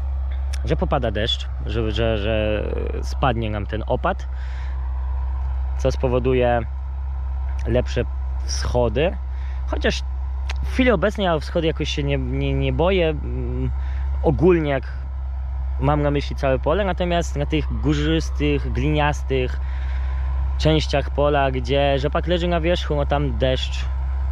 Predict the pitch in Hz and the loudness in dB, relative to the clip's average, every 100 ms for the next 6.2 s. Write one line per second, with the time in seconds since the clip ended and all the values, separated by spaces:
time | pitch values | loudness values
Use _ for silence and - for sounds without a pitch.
0 | - - - - - - 113 - 160 - | 0 0 0 0 0 2 2 2 2 2
1 | - - - - - 98 - 104 101 101 | 0 -2 -2 0 0 0 2 0 0 0
2 | 104 107 120 113 107 107 113 113 113 101 | 2 2 2 2 2 0 0 0 0 0
3 | 113 - - 120 117 110 127 151 - 147 | 0 0 2 2 4 2 2 0 0 0
4 | - - - - - 127 - 147 143 - | 0 -2 -2 0 2 2 4 4 4 0
5 | - - - 135 185 196 - 214 202 226 | -2 -2 2 6 6 4 4 4 4 2
6 | 240 | -2